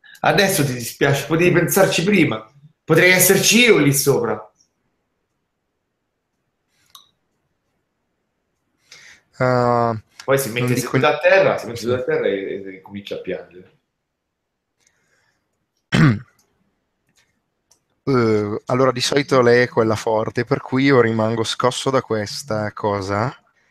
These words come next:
Speaker 1: Ah.
Speaker 2: e, e praticamente silenzioso mi avvicino a lei, le prendo, eh, la testa, la avvicino a me e praticamente la, eh, come si dice, la coccolo.
Speaker 1: Mhm. Quando ti avvicini a lei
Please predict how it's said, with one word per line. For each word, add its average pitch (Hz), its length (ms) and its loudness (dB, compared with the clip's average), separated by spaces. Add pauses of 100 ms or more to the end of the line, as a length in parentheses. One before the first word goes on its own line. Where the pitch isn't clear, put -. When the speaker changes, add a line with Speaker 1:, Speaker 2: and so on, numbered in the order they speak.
Speaker 1:
Ah. 107 380 -2
Speaker 2:
e, 107 560 -4 (380)
e 120 100 -10
praticamente 123 380 -2
silenzioso 117 500 -2
mi 131 120 2
avvicino 110 420 -2
a 113 40 2
lei, 113 320 0
le 113 100 2
prendo, 104 680 -4 (680)
eh, - 60 -4 (1160)
la 113 180 -4
testa, 117 400 -2
la 113 80 2
avvicino 110 380 -2
a - 20 0
me 117 240 0
e 123 60 0
praticamente 110 640 -2
la, 101 520 -4 (1300)
eh, 107 320 -4
come 107 160 -6
si - 100 -12
dice, 107 320 -8
la 104 220 -4
coccolo. - 440 -4 (920)
Speaker 1:
Mhm. 147 380 -6 (380)
Quando 220 200 -2
ti 208 60 2
avvicini 160 340 2
a 147 60 2
lei - 440 0